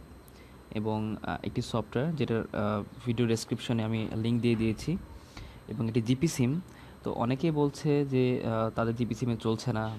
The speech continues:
বা অনেকে আবার বলতেছে যে এটি নির্দিষ্ট সিরিজে অথবা, আহ, নির্দিষ্ট কিছু সিম এগুলো চলছে। I don't know what, আহ, but আমি, আহ, যেটুকু জানি বা যেটুকু খোঁজ পেয়েছি যে এটা, আহ, পল্লী সিমগুলো, I mean,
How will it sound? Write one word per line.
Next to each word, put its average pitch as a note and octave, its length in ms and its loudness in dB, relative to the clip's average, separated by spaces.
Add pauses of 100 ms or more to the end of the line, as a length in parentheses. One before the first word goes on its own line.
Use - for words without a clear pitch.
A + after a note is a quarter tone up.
বা G#2+ 220 2
অনেকে G#2+ 320 0
আবার A2 160 2
বলতেছে A2+ 440 -2
যে G#2+ 260 0 (200)
এটি B2 160 -4
নির্দিষ্ট A#2 340 0
সিরিজে A#2+ 540 2
অথবা, G#2+ 340 0
আহ, - 680 -6
নির্দিষ্ট A#2 300 -2
কিছু B2+ 180 0
সিম B2 260 2
এগুলো A#2 220 2
চলছে। A2 400 -2 (480)
I - 40 -2
don't B2 160 4
know B2 100 4
what, B2+ 160 0
আহ, A2 440 -4
but A2 100 0 (140)
আমি, A#2+ 560 0
আহ, A2 380 -2
যেটুকু B2 280 0
জানি A#2+ 420 2
বা A#2 120 0
যেটুকু A2+ 320 -4
খোঁজ - 300 -2
পেয়েছি A#2 260 0
যে A2+ 180 0 (460)
এটা, A#2 260 2
আহ, G#2+ 500 0 (120)
পল্লী C3+ 220 4
সিমগুলো, B2 600 2
I A2+ 60 0
mean, A2+ 160 -2